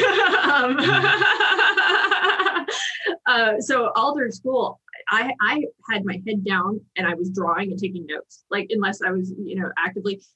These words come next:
because otherwise I was distracted by everything else around me. So it was, if I was drawing and taking notes, I could sit in the class and I'd be okay. Otherwise it was almost impossible. Um, and then, uh, the same extended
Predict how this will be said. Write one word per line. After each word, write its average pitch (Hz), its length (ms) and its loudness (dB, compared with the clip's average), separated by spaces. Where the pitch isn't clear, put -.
because 226 180 0
otherwise 240 400 0
I 202 60 0
was 196 120 -2
distracted 190 420 -4
by 170 160 -2
everything 202 400 -2
else 170 160 -8
around 151 260 -6
me. - 140 -12
So 190 240 -2
it 202 160 0
was, 190 220 -4
if 190 120 -6
I 175 120 0
was 170 160 -8
drawing 196 320 0
and 208 80 -4
taking 196 260 -2
notes, 180 220 -4
I - 100 -6
could - 140 -8
sit - 220 -4
in - 60 -14
the 175 80 -20
class - 380 -8
and 160 100 -14
I'd 160 100 -12
be 160 180 -8
okay. - 320 -14
Otherwise 175 340 0
it 156 120 -6
was 170 180 -6
almost 170 280 -6
impossible. - 600 -12
Um, 185 600 0
and 190 300 0
then, 175 360 0
uh, 170 300 0
the 208 200 2
same 240 320 0
extended 226 500 -2